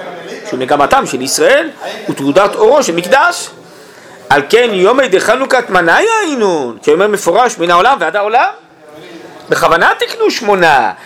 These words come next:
כדי להגיד, כל הנס והנפלאות, מה שיש בתוך הטבע, בתוך השפע, זה יונק מאור השמונה, מאור עולם הבא, אז משם זה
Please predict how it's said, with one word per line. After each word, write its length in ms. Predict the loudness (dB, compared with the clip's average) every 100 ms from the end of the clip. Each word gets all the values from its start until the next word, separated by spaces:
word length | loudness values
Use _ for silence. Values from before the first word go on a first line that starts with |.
| -20 -6
כדי 180 | 2 4
להגיד, 340 | 2 0 -6 -8 -20 -10
כל 580 | 0 2 4 4 2 2
הנס 460 | 0 -2 -4 -2 -2
והנפלאות, 840 | -2 -4 -2 0 2 2 0 -2
מה 120 | -6
שיש 280 | -4 -4 -4
בתוך 280 | -4 -2 -2
הטבע, 360 | -2 0 2 0
בתוך 340 | -2 -4 -6
השפע, 400 | -4 -2 0 0
זה 140 | 0
יונק 320 | -2 -2 -4 -4
מאור 260 | -2 0
השמונה, 500 | -2 -2 -2 -2 -4
מאור 260 | -4 -2 0
עולם 200 | 2 0
הבא, 300 | 0 0 0
אז 120 | -4
משם 260 | -6 -2 -2
זה 100 | -2